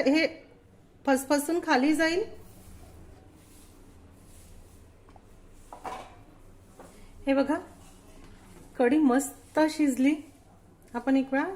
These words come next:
यातील भाज्या बघू. बघा, बटाटा देखील मऊ झाला आहे आणि ह्या शेवग्याच्या शेंगा देखील मऊ शिजल्या. कढीची कन्सिस्टन्सी देखील बघा, ठीकच आहे.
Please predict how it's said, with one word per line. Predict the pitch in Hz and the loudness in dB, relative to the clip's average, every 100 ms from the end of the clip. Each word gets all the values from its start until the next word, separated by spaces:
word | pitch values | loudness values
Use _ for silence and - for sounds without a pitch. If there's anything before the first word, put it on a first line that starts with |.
| 320 | -6
यातील | 277 277 | -2 -2
भाज्या | 262 240 226 262 | 0 0 0 0
बघू. | 262 254 285 - - - - - - - - - - - - - - - - - | 0 0 0 -4 -20 -20 -20 -20 -20 -20 -20 -20 -20 -20 -20 -20 -20 -20 -20 -10
बघा, | 233 240 269 | -4 -2 0
बटाटा | 262 240 247 247 262 | -2 -2 -2 -2 0
देखील | 254 277 | 0 2
मऊ | 269 240 277 277 | 2 4 2 2
झाला | 285 262 | 2 2
आहे | 262 262 262 277 - - - - - | 0 0 0 -2 -6 -20 -20 -20 -10
आणि | 233 262 370 - - - - | -2 -2 -2 -10 -20 -20 -4
ह्या | 269 277 | -2 2
शेवग्याच्या | 262 226 240 247 277 | 2 2 2 0 -2
शेंगा | 277 247 254 | 0 0 0
देखील | 254 254 370 440 - - - - | 0 0 -4 -8 -14 -20 -18 -6
मऊ | 247 277 | 0 0
शिजल्या. | 269 285 269 262 294 - - - - - - - - - - - - - - - - - - - - - | 2 0 0 2 0 -4 -20 -20 -20 -20 -20 -20 -20 -20 -20 -20 -20 -20 -20 -20 -20 -20 -20 -20 -14 0
कढीची | 269 262 277 | 2 4 2
कन्सिस्टन्सी | 294 277 254 285 285 285 285 285 | 0 0 0 -2 -2 0 0 0
देखील | 269 277 285 269 | -2 -2 -2 -2
बघा, | 269 269 285 - - - - - - - - - | 0 0 -2 -6 -20 -20 -20 -20 -20 -20 -20 -8
ठीकच | 294 285 320 311 294 | -6 -4 -4 -2 0
आहे. | 277 269 | 2 2